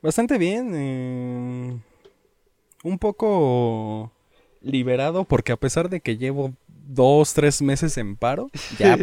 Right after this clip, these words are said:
Speaker 1: por fin acabó el semestre, o sea, ya me están dando calificaciones. Me ha ido bastante chido, entonces, pues, me siento ya tranquilo, como que más feliz y, pues, no sé, bastante bien.
Speaker 2: Ujú. Yo igual ya abrazando ya por fin de vacaciones, ya.
Speaker 1: Sí.
Speaker 2: Ya no tengo que sufrir nada.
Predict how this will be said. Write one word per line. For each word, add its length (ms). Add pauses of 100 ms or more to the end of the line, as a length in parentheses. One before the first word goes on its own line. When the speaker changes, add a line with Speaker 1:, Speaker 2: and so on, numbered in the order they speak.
(140)
Speaker 1:
por 420
fin 240
acabó 300
el 60
semestre, 500
o 60
sea, 140
ya 260
me 80
están 200
dando 160
calificaciones. 720 (600)
Me 140
ha 60
ido 180
bastante 380
chido, 360
entonces, 520
pues, 400 (760)
me 100
siento 180
ya 160
tranquilo, 640
como 160
que 100
más 200
feliz 420
y, 80
pues, 400
no 100
sé, 280 (120)
bastante 320
bien. 220
Speaker 2:
Ujú. 260 (120)
Yo 160
igual 260
ya 120
abrazando 480
ya 200
por 160
fin 220
de 60
vacaciones, 720
ya. 280 (540)
Speaker 1:
Sí. 240
Speaker 2:
Ya 160
no 100
tengo 240
que 80
sufrir 380
nada. 340